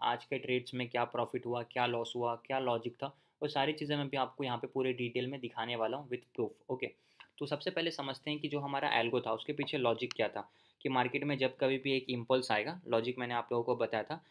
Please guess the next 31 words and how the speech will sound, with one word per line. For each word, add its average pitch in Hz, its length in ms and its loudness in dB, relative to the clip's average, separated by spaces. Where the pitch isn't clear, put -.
कि 139 80 -2
मार्केट 127 360 2
में 135 120 -2
जब 127 160 0
कभी 131 200 0
भी 131 140 -2
एक 131 120 -4
impulse 127 400 0
आएगा, 147 280 -2
एक 139 180 0
retracement 123 580 0
आएगा, 131 200 2
तो 135 60 -14
जैसे 135 240 4
मार्केट 151 380 0
golden 127 300 4
zone 135 200 -4
के 131 80 -4
अंदर 135 180 0
enter 127 240 0
करेगा, 110 300 2
जो 120 120 -6
कि 127 140 -6
हमारा 123 240 2
फिबोनाची 117 560 -2
का 127 100 -2
label 117 280 0
होता 113 180 -4
है 143 80 -4
golden 120 300 0
zone, 110 160 -2